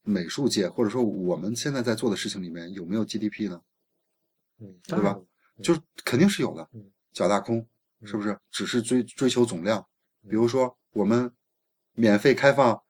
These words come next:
Speaker 1: 之后，我们观众的人数一年从多少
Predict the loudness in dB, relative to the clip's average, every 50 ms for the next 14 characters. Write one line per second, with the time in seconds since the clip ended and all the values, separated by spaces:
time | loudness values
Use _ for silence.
0 | _ -4 -2 -2 4 6 6 6 6 4 -2 _ _ _ 0 4 4 4 6 8
1 | 6 6 8 8 6 6 8 8 6 8 8 6 4 4 6 6 6 6 6 4
2 | 2 0 -6 -10 -6 0 6 8 8 10 10 10 10 10 8 6 6 6 6 8
3 | 10 10 10 10 10 10 8 6 4